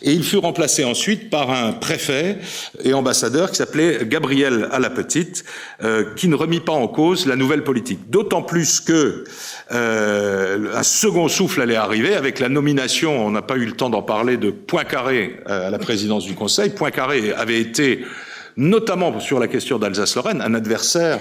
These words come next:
euh, euh, résolu de la politique de Clémenceau. Là, il devient président du Conseil, donc il met, il fait mettre à tout le monde de l'eau dans son vin.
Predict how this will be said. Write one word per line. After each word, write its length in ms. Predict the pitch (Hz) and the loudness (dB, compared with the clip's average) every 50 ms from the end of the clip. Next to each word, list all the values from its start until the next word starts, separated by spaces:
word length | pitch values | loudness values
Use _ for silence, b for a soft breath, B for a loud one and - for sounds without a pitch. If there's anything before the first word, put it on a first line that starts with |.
| - 101 | -4 -4
euh, 320 | 95 98 92 87 87 85 87 B B B B B B B 90 | -2 0 0 0 -2 -4 -8 B B B B B B B -4
euh, 500 | 92 92 90 87 85 80 78 78 71 76 | -2 0 0 0 0 0 -2 -2 -2 -4
résolu 720 | 85 - 139 180 160 - 160 151 170 202 220 190 113 90 - | -2 -2 0 0 2 2 2 2 4 4 2 2 0 -2 -2
de 80 | 110 107 | -2 0
la 100 | 107 101 | 0 0
politique 460 | - 117 107 104 98 - 120 107 87 | -2 -2 -4 -4 -4 -4 -6 -4 -2
de 80 | 95 | -4
Clémenceau. 460 | 92 - 104 90 92 87 - 180 180 151 | -2 -2 -2 -2 -2 -2 0 2 2 2
Là, 100 | 131 120 | 2 0
il 80 | 104 | 0
devient 240 | 98 113 110 123 110 | 0 0 0 0 -2
président 300 | - - 107 101 101 101 | -2 -2 -2 0 0 -2
du 100 | 85 87 | -2 -4
Conseil, 440 | 82 - 82 82 - - 131 139 139 | -8 -8 -6 -4 -2 -2 -2 -2 -2
donc 340 | 120 107 120 127 123 123 - - B B B B B B B B B - | -2 0 0 0 0 -4 -8 -12 B B B B B B B B B 0
il 320 | 156 165 160 160 151 - - | 2 4 4 4 2 2 2
met, 380 | 120 139 151 156 156 143 - 135 | 2 2 2 2 2 0 0 -2
il 80 | 127 | -2
fait 160 | 110 - 143 | -2 0 0
mettre 260 | 131 151 165 160 - 120 | 0 0 -2 -4 -4 -6
à 60 | 127 | -4
tout 140 | - 151 123 | -2 -2 0
le 60 | 117 | 2
monde 280 | 135 151 160 151 123 | 2 2 2 0 0
de 80 | 107 120 | 2 2
l'eau 380 | 113 120 151 170 165 - - 113 | 4 4 4 4 4 2 -2 -2
dans 140 | 127 151 - | -2 0 0
son 180 | - 143 110 | 0 0 0
vin. 140 | 92 85 - | -2 -2 -4